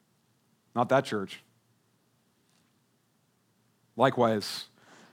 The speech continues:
pastors are to be examples in purity. Those who indulge in sexual promiscuity teach the flock that holiness, the holiness to which God calls us, is meant to be toyed with.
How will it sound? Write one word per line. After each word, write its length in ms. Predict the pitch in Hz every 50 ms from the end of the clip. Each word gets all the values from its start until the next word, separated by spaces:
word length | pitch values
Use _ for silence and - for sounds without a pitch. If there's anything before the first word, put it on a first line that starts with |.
| _
pastors 640 | - - 127 127 127 - 127 123 117 - - - - - - _ _ _ _ _ -
are 120 | - 117
to 100 | 113 -
be 240 | 113 117 120 117 113
examples 640 | - - 104 104 110 120 123 120 113 120 113 107 101
in 100 | 101 98
purity. 480 | - - 131 135 117 101 87 87 90 - _ _ _ _ _ _ _ _ _ _ _ _ _ _ _ _ _ _ _ _ _ _ _ _ _ _ _
Those 220 | - 120 127 127 -
who 160 | 147 135 127
indulge 480 | 120 120 113 127 127 135 143 139 117 123
in 100 | 113 110
sexual 500 | - - 160 143 - - - 143 139 123
promiscuity 880 | - - 143 143 135 123 107 - - - 131 131 139 139 135 135 131 120
teach 380 | 127 - - - 143 - - -
the 120 | - 165
flock 500 | - - - 151 147 139 139 135 - - - - - - - -
that 100 | 117 101
holiness, 800 | - - - 170 180 165 147 127 110 104 101 95 - - - - - - - - - _ _ _ _ _ _ - - _ _ _ _ -
the 320 | 104 107 110 143 156 160
holiness 500 | 143 - 131 110 110 101 98 98 95 - -
to 120 | - 123
which 200 | 113 113 113 -
God 380 | 104 120 120 127 123 123 123 -
calls 340 | - - 139 120 107 92 95
us, 320 | 82 80 - - - - - _ _ _ _ _ _ _ _ _ _ _ _ _ _ _ _ _ _ _ _ _ _ _ _ _ _ _
is 120 | 110 101
meant 260 | 107 120 123 123 123 -
to 60 | 110
be 120 | 101 90
toyed 400 | 82 - - - 110 110 101 87
with. 320 | 80 - - - - -